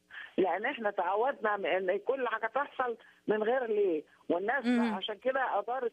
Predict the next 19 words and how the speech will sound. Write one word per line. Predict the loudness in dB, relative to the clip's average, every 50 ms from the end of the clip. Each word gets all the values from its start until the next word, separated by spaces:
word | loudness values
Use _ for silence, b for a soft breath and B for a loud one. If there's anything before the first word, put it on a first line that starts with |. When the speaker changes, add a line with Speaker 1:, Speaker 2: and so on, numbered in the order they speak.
| _
Speaker 1:
ظهرها | 0 0 2 2 2 2 2 0
للسياسة | 0 -2 -4 -2 0 0 0 0 -2 0 0 2 2 2 0 -2 -2 -4 -4 B B B B B B
وما | -2 -2 0
بقتش | -2 -2 -2 -2 -2 -2 -4 0 0
تهتم | 0 -2 0 -2 -2 -2 -2 -4 -6
بيها. | -2 0 0 0 0 B B B B B 0
النهاردة | 2 2 2 2 -2 -2 -2 -4 -4
الناس | -2 -2 -4 -4 -2 0
مهتمة | -2 -2 0 0 0 -2 0 -2 -2 -2
جدا | 0 0 0 0 0 -4 -4
جدا، | -2 -4 -4 -2 0 -2 -2
مش | 0 0 0
عايزة | 2 0 0 0 -2
تسمع | -4 -4 -6 -2 -2 -2 -2
حاجة | -2 -6 -6 -4
في | -2 -2
الدنيا | -4 0 -2 -2 0 0 -2 -2 -2 B B B B B B
غير | 2 2 4 2
السياسة، | 0 -2 0 2 2 2 2 0 -2 -6